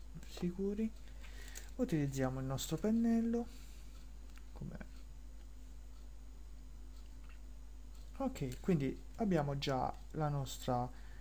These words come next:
eh, diciamo, i colori già pronti, quindi iniziamo da questo scuro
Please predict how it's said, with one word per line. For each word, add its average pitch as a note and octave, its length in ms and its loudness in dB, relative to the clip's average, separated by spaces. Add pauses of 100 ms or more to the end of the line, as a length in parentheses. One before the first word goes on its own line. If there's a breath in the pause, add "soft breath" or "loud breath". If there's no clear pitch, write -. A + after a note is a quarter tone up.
(140 loud breath)
eh, A#2+ 720 2
diciamo, C3+ 340 0
i C#3+ 120 2
colori B2 460 4
già C#3 160 2
pronti, C3 600 -2
quindi B2+ 520 -2 (920 loud breath)
iniziamo C3 460 -2
da B2+ 200 -2 (140)
questo C#3+ 380 2
scuro C3 600 0